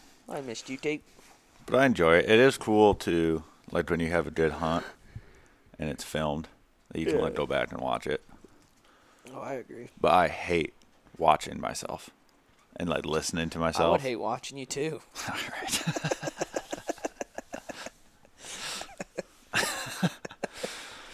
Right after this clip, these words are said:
Speaker 2: Like, even, like, when I get these back and I have to proof, listen to them before I put them out to the interweb, I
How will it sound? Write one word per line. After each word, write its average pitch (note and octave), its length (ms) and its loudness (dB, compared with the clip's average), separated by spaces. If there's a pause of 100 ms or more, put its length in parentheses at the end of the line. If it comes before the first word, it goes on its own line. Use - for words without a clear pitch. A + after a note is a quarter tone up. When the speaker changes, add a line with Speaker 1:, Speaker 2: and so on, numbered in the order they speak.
(260)
Speaker 2:
Like, G#2 220 8
even, A2 520 4 (300)
like, F2 340 2 (100)
when E2 220 0
I E2 100 4
get E2 240 0
these D#2 200 -6
back E2+ 400 4 (260)
and D#2+ 140 -6
I D2 80 -4
have E2 280 -6
to C#2 200 -4 (800)
proof, D#2 480 -2
listen E2 360 -4
to F#2+ 100 -2
them D#2+ 200 0
before D2 320 -4
I D2+ 40 -6 (300)
put - 140 -4
them D2 120 -4
out D2 160 -2
to - 80 -8
the C#2+ 80 -4
interweb, E2 420 0 (640)
I D2 300 0